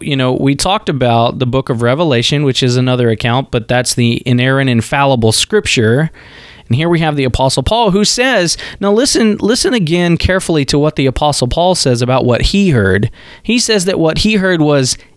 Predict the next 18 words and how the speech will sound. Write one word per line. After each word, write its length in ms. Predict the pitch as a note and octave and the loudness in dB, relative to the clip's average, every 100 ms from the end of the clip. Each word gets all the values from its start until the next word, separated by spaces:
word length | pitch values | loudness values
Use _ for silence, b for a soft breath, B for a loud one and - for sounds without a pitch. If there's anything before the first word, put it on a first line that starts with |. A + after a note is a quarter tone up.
| - | -4
inexpressible, 1400 | E3 F3 F3 - - - E3 D#3 D#3+ - A#2 G2 - A2+ B B B B - | 0 2 0 0 -4 -2 0 0 0 0 0 0 0 -4 B B B B -4
and 360 | C#3+ D3+ C3+ | -2 0 0
that 320 | B2 D#3 G3 - | 2 0 0 0
which 320 | D3+ C#3+ - | -2 0 0
man 420 | B2+ C#3+ F3 E3+ | 2 2 2 2
was 180 | B2+ A2 | 2 2
not 540 | A#2+ C3 D3 E3 - - - | 4 4 2 -2 -4 -10 -2
permitted 760 | - B2 A#2+ C3 C3+ C#3 C3+ b b - | 2 4 4 2 2 0 0 b b -10
to 160 | - A2 | -2 0
speak. 760 | - - - F#2+ F#2 - - - _ _ _ _ _ _ _ _ _ _ _ - | 0 -2 0 -2 -2 -10 -14 -16 _ _ _ _ _ _ _ _ _ _ _ -12
Do 100 | - | -2
you 100 | F#3 | 0
just, 400 | A3+ G#3 F3 - - _ _ | 0 -2 -2 -4 -8 _ _
do 80 | C3+ | 0
you 180 | B2 A#2 | 2 2
get 300 | A2+ D#3 F#3 | 2 -2 -2
the 160 | D3+ A#2 | 0 0
weight 680 | G2+ G#2 B2 B2 - - | 2 0 0 -2 -4 -8